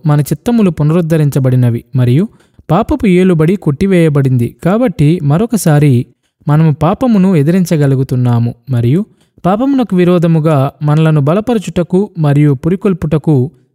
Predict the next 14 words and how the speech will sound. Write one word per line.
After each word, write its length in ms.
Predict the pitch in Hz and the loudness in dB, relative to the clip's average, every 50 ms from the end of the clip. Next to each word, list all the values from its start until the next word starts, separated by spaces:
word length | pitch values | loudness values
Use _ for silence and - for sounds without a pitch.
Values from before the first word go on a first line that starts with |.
| _ _ - | _ _ -4
పరిశుద్ధాత్మ 600 | 156 175 - - 254 208 202 196 180 - 180 165 | -2 -2 -2 -4 -2 -2 0 0 0 0 0 0
మనలో 360 | 151 147 143 147 147 156 185 | 0 0 2 2 2 2 0
నివసిస్తాడు. 800 | 175 143 131 131 - - 131 - - - 120 117 117 117 113 - - _ _ _ _ _ _ _ _ _ _ _ _ _ _ _ _ _ _ _ _ _ _ _ _ _ _ - | 0 0 -2 -2 -4 -6 -8 -6 -4 -4 -4 -2 -2 -4 -6 -8 -12 _ _ _ _ _ _ _ _ _ _ _ _ _ _ _ _ _ _ _ _ _ _ _ _ _ _ -4
దురదృష్టవశాత్తు 1120 | 165 190 247 226 302 277 247 - 214 190 185 160 - 170 160 147 - 170 151 131 123 147 - _ - | -2 -2 -2 -2 -2 -4 -2 -2 0 0 0 0 0 0 0 0 0 0 2 2 0 -2 -4 _ -4
మన 200 | 156 147 147 147 | -2 0 0 0
ప్రస్తుత 460 | 143 - 151 165 - - - 269 262 | 0 0 -2 -4 -2 -4 -4 -2 0
విమోచన 540 | 214 170 156 151 160 170 175 - 180 170 170 | 0 0 2 2 2 0 0 0 0 0 -2
స్థితిలో 440 | 156 - - 143 143 151 147 147 143 | -2 -2 -4 -4 -2 0 0 0 0
కూడా 400 | 139 147 135 139 147 127 117 120 - - _ _ - | 0 -2 -2 0 0 0 -2 -2 -6 -12 _ _ -4
పాపము 360 | 151 165 202 - 247 233 214 | -4 -2 -2 -2 -2 -2 0
మనలో 400 | 185 160 151 147 156 165 165 147 | 0 0 0 0 0 0 0 0
నివసిస్తూ, 580 | 135 131 127 127 - - 143 - - - 190 - _ _ _ _ _ _ _ _ _ - | 0 0 -2 -2 -4 -6 -8 -8 -8 -8 -10 -10 _ _ _ _ _ _ _ _ _ -4
పాపపు 380 | 160 185 226 240 - 262 - 214 | -2 -2 -2 -2 -2 -4 -4 -4
ప్రభావము 680 | 165 - 151 143 143 151 156 160 160 160 160 175 190 | -2 -2 -2 0 0 0 0 0 0 0 0 -2 -2